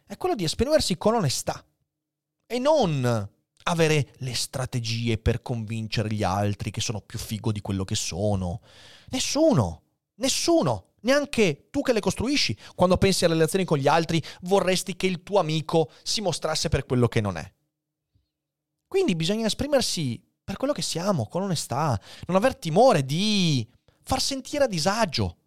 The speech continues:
il nostro amico. Se è nostro amico, quel disagio ci aiuterà ad affrontarlo. È essenziale da capire questo. Ma se noi invece, da tutte le relazioni,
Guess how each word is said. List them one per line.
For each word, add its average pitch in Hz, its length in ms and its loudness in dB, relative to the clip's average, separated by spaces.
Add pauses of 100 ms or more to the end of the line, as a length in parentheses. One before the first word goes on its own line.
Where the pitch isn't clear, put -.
(200)
il 135 140 2
nostro 113 340 2
amico. 90 560 -4 (580)
Se - 380 2
è - 20 6
nostro 175 320 -2
amico, 110 720 -4 (640)
quel 262 220 0
disagio 104 760 -6 (480)
ci - 120 -2
aiuterà 160 300 -2
ad 214 60 -6
affrontarlo. 110 800 -12 (1200)
È 214 80 -4
essenziale 175 640 -2
da 110 80 -4
capire 87 320 -12
questo. 78 480 -12 (280)
Ma 107 100 -8
se - 120 -2
noi 160 260 2
invece, 190 440 -2
da - 140 -14
tutte - 200 2
le 190 100 4
relazioni, 180 600 2